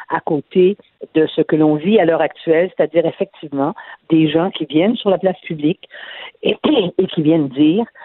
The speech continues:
euh, que la veille, et la, je dis la veille, là, c'est une image, mais quand même, on, on comprend que la veille, ils disent qu'ils sont des, qu'ils étaient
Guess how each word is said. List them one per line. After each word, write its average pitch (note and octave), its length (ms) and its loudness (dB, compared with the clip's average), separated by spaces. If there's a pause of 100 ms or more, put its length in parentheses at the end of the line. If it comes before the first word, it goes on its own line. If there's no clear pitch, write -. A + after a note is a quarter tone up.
(180)
euh, C#3+ 440 2
que F3+ 60 0
la E3 200 2
veille, F3+ 460 0
et D3+ 260 0
la, D3+ 220 2
je D#3+ 120 0
dis E3 160 -2
la F3 160 2
veille, F3+ 320 0
là, D#3+ 160 2
c'est E3 100 -14 (160)
une E3 80 -12
image, D3+ 320 0 (220)
mais D3+ 100 -4
quand D#3+ 200 -2
même, D#3 200 0
on, D#3 160 -6 (180)
on E3 60 -8
comprend D#3 500 -2 (320)
que E3 100 0
la D#3 140 4
veille, F3 300 -2
ils D#3 80 -12 (140)
disent D#3+ 140 -6
qu'ils - 260 -20
sont E3 140 0
des, D3 300 2
qu'ils C#3+ 220 -2
étaient D3 420 2